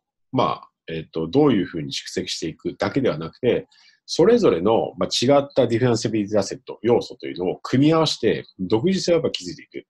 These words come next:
まあ、これが重要になるのかなと思っています。まあ、例えば、Amazon。皆さんご存知ですよね。Amazonが有名なのは、まあ、上場してからずっと赤字続きというか、利益低いままなんですよね。でも、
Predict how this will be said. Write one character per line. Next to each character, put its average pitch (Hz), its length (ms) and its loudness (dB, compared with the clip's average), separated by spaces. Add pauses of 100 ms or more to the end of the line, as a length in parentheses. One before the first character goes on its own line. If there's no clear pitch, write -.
ま 123 80 -4
あ、 131 40 -2
こ 160 160 0
れ 175 80 2
が 170 140 4
重 143 140 0
要 147 80 6
に - 20 0
な 127 100 2
る 80 60 -2
の 73 80 -10
か 73 100 -18
な - 220 -16
と 73 80 -12
思 - 160 -16
っ - 120 -18
て - 80 -20
い 127 40 -20
ま 127 100 -20
す。 - 300 -16 (1600)
ま 147 140 0
あ、 156 100 0
例 208 140 6
え 113 60 4
ば、 76 260 -4
Amazon。 78 400 -2 (560)
皆 95 160 -2
さ - 80 -8
ん 76 60 -8
ご 82 80 -6
存 85 180 -4
知 67 40 -12
で 64 100 -14
す - 80 -10
よ 104 80 -6
ね。 156 200 -4 (420)
Amazon 151 360 0
が 80 60 -8
有 104 160 2
名 107 160 2
な 98 100 0
の 73 80 -8
は、 76 400 -6 (420)
ま 107 60 -6
あ、 - 40 0
上 180 180 4
場 190 80 4
し - 80 0
て 151 60 0
か 101 80 0
ら 80 40 -4
ず 139 220 -2
っ - 40 -14
と 151 120 4
赤 139 180 2
字 135 240 0
続 113 260 -2
き - 300 -16
と - 80 -14
い 76 80 -8
う 69 60 -12
か、 82 100 -6
利 123 140 2
益 - 160 -4
低 - 160 -4
い 85 80 2
ま 76 60 -10
ま 87 100 -4
な 82 80 -10
ん - 60 -14
で - 20 -16
す - 120 -10
よ 139 60 -4
ね。 190 140 -8 (420)
で 147 220 4
も、 170 420 4